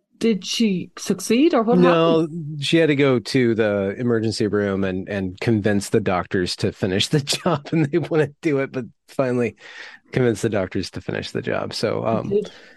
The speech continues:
Speaker 1: all in the one night? She convinced them that night, or?
Speaker 2: I think, uh, I think it, it was botched, and, uh,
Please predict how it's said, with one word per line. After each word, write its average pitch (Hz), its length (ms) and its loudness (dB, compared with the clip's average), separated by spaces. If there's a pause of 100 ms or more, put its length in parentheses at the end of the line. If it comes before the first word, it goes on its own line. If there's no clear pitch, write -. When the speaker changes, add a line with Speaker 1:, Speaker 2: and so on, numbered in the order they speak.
(260)
Speaker 1:
all 254 220 4
in 233 100 4
the 214 80 0
one 226 200 4
night? 226 300 2
She - 160 -2
convinced 240 400 2
them 196 140 2
that 190 240 0
night, 208 340 0
or? 185 180 2
Speaker 2:
I 170 100 4
think, 208 280 2
uh, 180 200 6
I 156 180 4
think 160 340 -2
it, 160 100 4 (320)
it 156 100 4
was 123 180 2
botched, 127 420 0
and, 110 340 0 (320)
uh, 139 140 -2